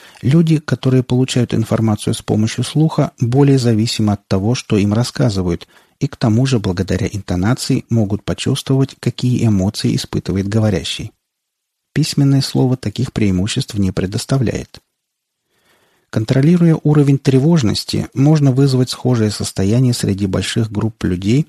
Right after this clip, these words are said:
после чего их поведение поддается контролю и манипулированию со стороны сильных мира сего, на которых работает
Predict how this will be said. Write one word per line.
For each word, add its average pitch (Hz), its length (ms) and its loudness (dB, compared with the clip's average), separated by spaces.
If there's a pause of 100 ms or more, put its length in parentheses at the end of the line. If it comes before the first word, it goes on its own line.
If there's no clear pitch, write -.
(340)
после 160 260 0
чего 139 300 0
их 135 160 -2
поведение 104 560 0
поддается 98 580 -2
контролю 131 540 0
и 131 100 -2
манипулированию 113 840 2
со 120 140 -4
стороны 98 400 -2
сильных 107 460 -2
мира 101 260 0
сего, 90 400 -4 (280)
на 123 120 -4
которых 151 420 0
работает 104 560 -4